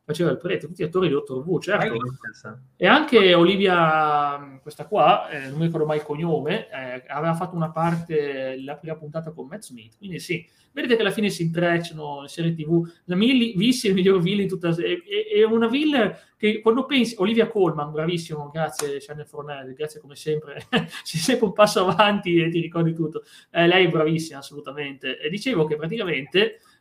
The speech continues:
Speaker 1: Eh, Missy, miglior villain, è fantastica, ma soprattutto, ma vai tranquillo, Captain Paul, anzi, grazie per essere passato, grazie
Speaker 2: Anzi,
Speaker 1: davvero.
Speaker 2: grazie mille,
Speaker 1: Sì,
Speaker 2: grazie per essere
Speaker 1: gentilissimo.
Speaker 2: passato.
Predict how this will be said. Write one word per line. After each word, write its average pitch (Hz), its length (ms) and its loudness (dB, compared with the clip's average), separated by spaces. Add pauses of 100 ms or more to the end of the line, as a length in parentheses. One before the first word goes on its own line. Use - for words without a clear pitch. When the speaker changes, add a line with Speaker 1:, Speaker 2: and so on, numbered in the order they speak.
Speaker 1:
Eh, 135 420 -4
Missy, 175 440 -2
miglior 156 300 -2
villain, 139 320 -6
è 170 60 -8
fantastica, 139 800 -10
ma 156 80 -8
soprattutto, 190 560 -2
ma 202 180 -6
vai 262 100 0
tranquillo, 277 440 0
Captain 226 320 -2
Paul, 240 200 2
anzi, 214 260 2
grazie 196 280 2
per 165 120 -2
essere 170 200 -2
passato, 139 560 -6
grazie 139 260 -4
Speaker 2:
Anzi, 147 160 -2
Speaker 1:
davvero. 160 140 4
Speaker 2:
grazie 180 260 0
mille, 143 680 0
Speaker 1:
Sì, - 160 -14
Speaker 2:
grazie 147 280 -2
per 143 120 0
essere 175 180 2
Speaker 1:
gentilissimo. 156 240 -2
Speaker 2:
passato. 151 480 -2